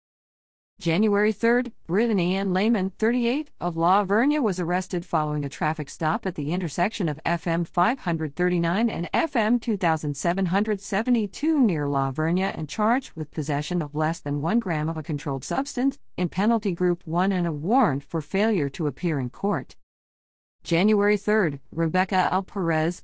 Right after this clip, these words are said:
twenty-eight, of La Vernia was arrested at the Bexar County Sheriff's Office on five warrants for failure to appear in court and possession of drug paraphernalia. January third, Joanna Rodriguez, thirty-nine, of Floresville was arrested in the eight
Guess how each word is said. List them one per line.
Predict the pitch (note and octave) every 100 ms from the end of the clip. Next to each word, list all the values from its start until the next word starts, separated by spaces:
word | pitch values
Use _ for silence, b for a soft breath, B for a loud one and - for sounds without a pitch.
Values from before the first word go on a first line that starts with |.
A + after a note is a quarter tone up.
| -
twenty-eight, | - G#3+ B3 A3 C4+ -
of | - D#3+
La | E3 F#3 A3+
Vernia | G3+ B3+ C#4 F#3
was | D#3+ D3+
arrested | D#3 F3 - D#3
at | D3+
the |
Bexar | D3 D#3 E3
County | - F3 E3
Sheriff's | D#3 F3+ G3 G#3 -
Office | D#3 F#3+ F3+ -
on | D3
five | C#3+ E3 F3 F#3+
warrants | F3+ G#3+ F#3+ D3+
for | - E3+
failure | - G3 A#3+ B3
to | A3 F#3+
appear | E3+ - A#3+
in | B3
court | D#3+ - G#3+ B3+ -
and | D#3+ D#3+
possession | D3 D#3 D#3+ F#3
of | D#3 C#3
drug | D#3 G#3+ -
paraphernalia. | - D#4+ D#4+ G3 C#3+ B2 A#2+ A#2 B2+ _ _ _ _ _ _ _ _ -
January | E3 G#3+ G3+ G#3 A3
third, | - A#3 B3 F#3+
Joanna | - D#3+ G3 A3
Rodriguez, | E3 E3 E3+ E3+ G3+ D#3+ D#3+ - -
thirty-nine, | C4+ C#4 A#3 F#3 G#3+ B3 A3+
of | F3
Floresville | - G3 B3+ B3 G3 F#3
was | D#3+ D#3
arrested | D3+ F#3+ - F3+
in | D#3+
the | D#3 -
eight | G3+